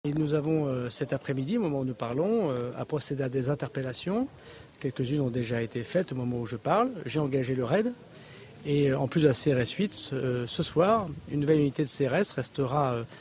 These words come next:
plusieurs semaines, euh, à Nîmes et dans le département du Gard avant que demain,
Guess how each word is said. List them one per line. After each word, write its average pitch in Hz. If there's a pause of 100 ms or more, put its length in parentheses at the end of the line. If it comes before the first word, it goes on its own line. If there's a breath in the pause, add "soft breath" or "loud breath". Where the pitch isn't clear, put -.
(300 loud breath)
plusieurs 175
semaines, 139 (460 loud breath)
euh, 131
à 131
Nîmes 143
et 131
dans 123
le 123
département 120
du 117
Gard 185
avant 131
que 131
demain, 147